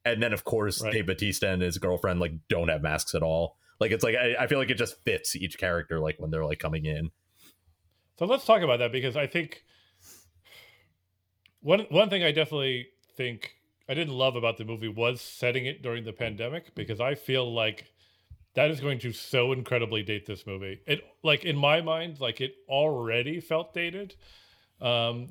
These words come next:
Speaker 2: having that in there. And the fact that they even dispatch with it, with that, like, puff of air gun <laughs> that Ethan Hawke uses, um, like, just, just made me think, like,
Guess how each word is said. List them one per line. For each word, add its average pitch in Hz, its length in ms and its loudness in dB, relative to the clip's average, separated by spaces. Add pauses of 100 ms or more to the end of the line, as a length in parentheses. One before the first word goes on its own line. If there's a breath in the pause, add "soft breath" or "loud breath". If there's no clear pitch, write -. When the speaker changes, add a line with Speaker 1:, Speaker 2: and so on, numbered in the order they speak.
Speaker 2:
having 127 280 2
that 120 180 2
in 127 160 -2
there. 147 320 2
And 120 400 -2 (400 soft breath)
the 123 100 -2
fact 156 260 4
that 156 140 -4
they 127 120 0
even 120 480 -4
dispatch 113 500 -2
with 143 140 -2
it, 156 180 0
with 113 160 -10
that, 113 180 -8
like, 101 220 -8 (500)
puff 117 200 -2
of 107 100 -6
air 107 180 0
gun 110 380 -2 (100)
<laughs> - 140 -20
that 107 200 -8
Ethan 117 220 -4
Hawke 113 260 -4
uses, 131 360 -6 (480 loud breath)
um, 107 540 2 (1120 soft breath)
like, 135 340 2
just, - 340 -2 (240)
just 160 220 0
made 160 160 6
me 139 100 0
think, 135 200 -2
like, 131 160 -2